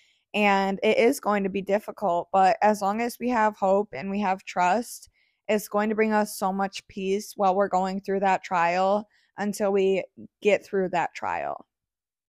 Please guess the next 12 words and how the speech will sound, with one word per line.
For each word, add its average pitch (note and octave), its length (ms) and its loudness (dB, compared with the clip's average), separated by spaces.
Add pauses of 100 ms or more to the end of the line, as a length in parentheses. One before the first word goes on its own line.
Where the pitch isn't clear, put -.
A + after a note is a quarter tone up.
(440)
Another A#3 340 4
way A3+ 440 6
that G#3 280 6
we G3+ 80 -2
can G3+ 380 -4
rejoice G3 440 0
in F#3+ 60 -8
our G3 100 -2
trials F#3+ 640 2
is G3 240 -4
being G3 460 -4
patient F#3+ 640 -6